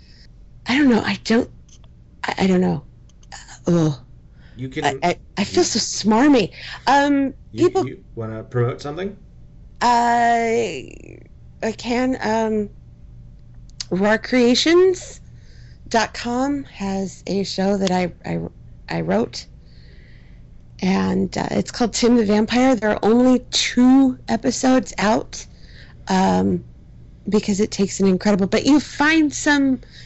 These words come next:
Speaker 1: very, very, very, uh, familiar voices in it. Um, Pete Mylan is in it.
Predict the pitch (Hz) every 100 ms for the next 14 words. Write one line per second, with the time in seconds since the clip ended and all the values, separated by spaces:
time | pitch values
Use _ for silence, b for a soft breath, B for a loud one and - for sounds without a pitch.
0 | B 185 247 277 269 233 240 233 214 220
1 | 220 202 170 - - - - - 180 175
2 | 254 247 233 208 175 214 - 208 165 170
3 | 165 - - 190 190 180 170 - b b
4 | b b b - - - - - - -
5 | - - 311 254 196 208 302 185 165 151
6 | 160 196